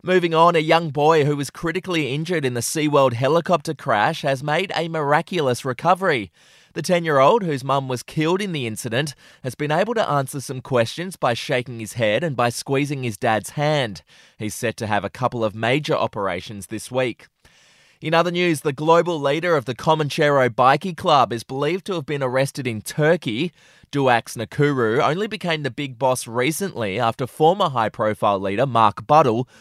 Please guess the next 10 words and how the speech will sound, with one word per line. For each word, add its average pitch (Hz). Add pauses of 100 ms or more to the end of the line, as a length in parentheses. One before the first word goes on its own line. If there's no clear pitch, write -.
(120)
was 110
arrested 127
in 120
Turkey 120
and 117
extradited 117
to 123
Australia 107
in 110
August. 131